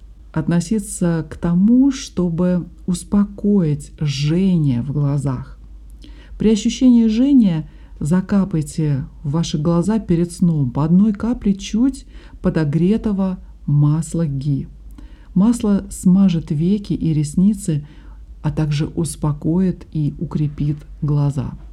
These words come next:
Следующая рекомендация — это розовая вода. В больные глаза также можно закапать по три капли чистой розовой воды.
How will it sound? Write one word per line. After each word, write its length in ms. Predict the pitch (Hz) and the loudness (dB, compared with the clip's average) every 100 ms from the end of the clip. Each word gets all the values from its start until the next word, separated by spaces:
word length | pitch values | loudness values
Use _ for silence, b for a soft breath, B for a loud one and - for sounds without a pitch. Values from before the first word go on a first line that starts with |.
| - - - - - - - B B B B B B - | -18 -20 -18 -20 -18 -18 -16 B B B B B B -10
Следующая 580 | 160 151 147 147 170 | -2 0 0 0 0
рекомендация — 800 | 160 156 165 165 185 233 233 170 151 | -2 0 0 2 2 0 0 -2 -2
это 380 | 156 151 160 151 | -4 -4 -4 -6
розовая 760 | - 156 170 180 156 156 156 156 | -4 0 2 2 2 0 0 0
вода. 420 | 160 147 139 - - - - b b b b b b b b b - - - - - | 0 0 -2 -4 -12 -20 -20 b b b b b b b b b -20 -20 -20 -20 -6
В 100 | 151 | 0
больные 420 | 190 196 208 214 | 4 6 6 6
глаза 560 | 196 196 208 202 247 277 | 4 4 4 2 0 -2
также 380 | 240 226 202 185 | 0 0 2 2
можно 380 | 175 196 180 | 2 2 2
закапать 580 | 160 160 170 196 190 151 | 0 -2 -2 -2 -4 -6
по 160 | - 160 | -6 -6
три 320 | - 180 180 | -2 -2 0
капли 400 | 175 170 180 160 | -2 -4 -2 -4
чистой 600 | 151 - 180 180 - 160 | -6 -4 -2 -2 -2 -2
розовой 520 | 151 151 147 147 147 | 0 -2 -2 0 0
воды. 420 | 147 151 143 127 | 0 -2 -2 -4